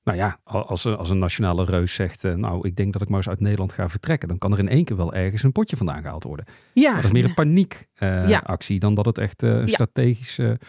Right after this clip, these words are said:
Speaker 2: En dat hebben ze natuurlijk fantastisch gedaan bij A S M L. Daar kijken we ook jaloers naar. Maar A S M L is natuurlijk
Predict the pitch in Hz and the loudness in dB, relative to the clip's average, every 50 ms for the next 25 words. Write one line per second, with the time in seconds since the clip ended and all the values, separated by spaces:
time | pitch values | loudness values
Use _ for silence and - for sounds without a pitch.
0 | - - _ - - 208 214 240 254 262 269 262 247 247 226 240 226 - 247 220 | -20 -20 _ 0 2 4 4 4 4 2 2 0 0 0 0 0 0 0 -4 -6
1 | - - 196 180 - _ _ - 285 277 302 - - - 220 - - - 185 190 | -4 -4 -6 -6 -6 _ _ -2 0 0 0 -2 -4 -6 -6 -6 -6 -6 -4 -2
2 | 202 226 240 - - - 208 214 208 - 202 202 196 208 240 262 233 202 - 202 | -2 -2 -2 -2 -2 -2 -2 -2 -2 -2 -2 0 0 0 0 0 -2 -2 -2 0
3 | 202 214 208 - 202 185 170 - 170 165 160 170 190 214 247 254 247 - 233 226 | -2 -2 -2 -2 -2 -4 -2 -2 -2 0 2 2 2 2 2 0 -2 -4 -4 -2
4 | 226 247 262 277 - 190 180 175 - 196 202 208 - 214 202 196 190 185 185 185 | 0 0 -2 -2 0 0 0 2 2 0 0 0 -2 -2 -2 -2 -2 -2 -2 -4
5 | 190 185 - 196 | -4 -6 -6 -4